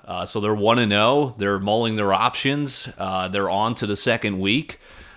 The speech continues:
Um, you know, Bills fans, where are we at? Because that was, it, it's almost like Vegas whispered into the, the headset of Sean McDermott and Josh Allen, "Throw, throw another interception.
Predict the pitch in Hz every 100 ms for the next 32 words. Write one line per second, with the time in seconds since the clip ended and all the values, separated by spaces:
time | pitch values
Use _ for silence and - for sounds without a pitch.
0 | - 101 98 95 90 90 - _ - -
1 | _ 117 117 110 95 117 139 220 - 98
2 | 87 101 107 95 92 90 87 82 76 104
3 | 98 123 104 104 127 185 147 127 113 104
4 | 98 98 - - - - 131 135 131 170
5 | 175 120 95 113 123 107 104 92 113 -
6 | - 117 101 - 104 104 98 92 87 87
7 | 78 95 87 98 92 - 90 82 - 90
8 | 85 87 - 98 92 90 92 - 95 92
9 | 101 95 87 78 _ 104 101 92 90 87
10 | 92 85 80 80 _ _ _ _ _ _
11 | _ - - 117 - - - 120 117 107
12 | 98 101 95 95 87 - 82 - -